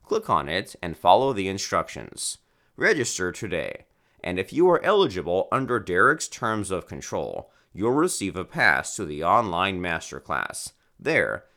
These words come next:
you'll get fractionation, but only if you qualify. So,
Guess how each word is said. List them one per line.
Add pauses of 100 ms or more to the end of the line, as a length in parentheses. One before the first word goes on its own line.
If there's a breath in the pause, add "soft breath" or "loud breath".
you'll
get
fractionation, (120)
but
only
if
you
qualify. (600)
So,